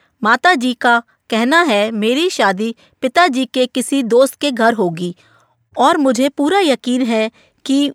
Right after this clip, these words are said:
मुझे प्रेम विवाह करना है बस। सुनो वीणा दीदी, मैं प्रेम विवाह के बारे में सब कुछ जानती हूँ। आशा, तुम? हाँ,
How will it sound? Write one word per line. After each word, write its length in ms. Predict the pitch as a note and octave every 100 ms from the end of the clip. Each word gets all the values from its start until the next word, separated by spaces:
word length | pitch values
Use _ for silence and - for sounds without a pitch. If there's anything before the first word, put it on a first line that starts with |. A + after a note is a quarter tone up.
| -
मुझे 400 | A#3 B3 E4 F4+ - _ _
प्रेम 220 | D#4 G4+
विवाह 280 | C4+ A#3+ A#3+ B3+
करना 340 | G3+ F#3+ G3+
है 200 | G#3 A3+
बस। 340 | G#3+ G3 E3 - _ _ _ _ _ _ _ _
सुनो 340 | - D#4+ F#4+ G#4+
वीणा 360 | A3+ G3+ F#3+
दीदी, 380 | G3 F#3+ F3+ G#3+ - _ _ _ -
मैं 180 | B3+ G#4
प्रेम 320 | - E4 G#4
विवाह 260 | D#4+ D4 C#4+
के 180 | E4+
बारे 300 | C#4+ A3+ G#3
में 180 | A3 A3
सब 200 | A#3 D#4 -
कुछ 180 | - A4
जानती 400 | A3 F3 F3 F#3+
हूँ। 260 | F3+ F3+ F3+ - _ _ _ _ _ _ -
आशा, 440 | F#3+ G3+ - A#3+ B3
तुम? 200 | - F#4 D5+ _ _ _ _
हाँ, 400 | - G#3+ G4+ G3+